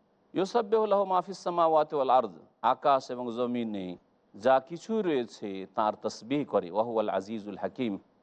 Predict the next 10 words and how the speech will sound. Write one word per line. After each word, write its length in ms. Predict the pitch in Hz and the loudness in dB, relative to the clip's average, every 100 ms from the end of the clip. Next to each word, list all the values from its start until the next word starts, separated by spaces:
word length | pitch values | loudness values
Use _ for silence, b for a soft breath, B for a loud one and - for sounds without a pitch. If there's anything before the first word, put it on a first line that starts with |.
| _ | _
সেই 280 | - 143 117 | -6 -2 0
আল্লাহ 280 | 113 110 | 2 0
মহাপরাক্রান্ত 1000 | 107 107 101 101 104 - 127 120 - 104 - | 0 0 -2 0 0 0 -2 -2 -6 -6 -2
আর 120 | 101 | -2
বড় 240 | 95 98 | 0 -4
প্রজ্ঞাবান, 680 | 92 107 95 90 98 92 92 87 | -2 -4 -4 -2 -2 -2 -6 -4
তার 120 | 95 95 _ | -4 -4 _
প্রত্যেকটি 460 | 107 - 101 - 95 | -12 -10 -14 -14 -6
কথা, 500 | - 104 - 101 90 - | 0 0 0 -2 -2 0
কাজে 500 | 104 104 98 110 | 2 2 0 -6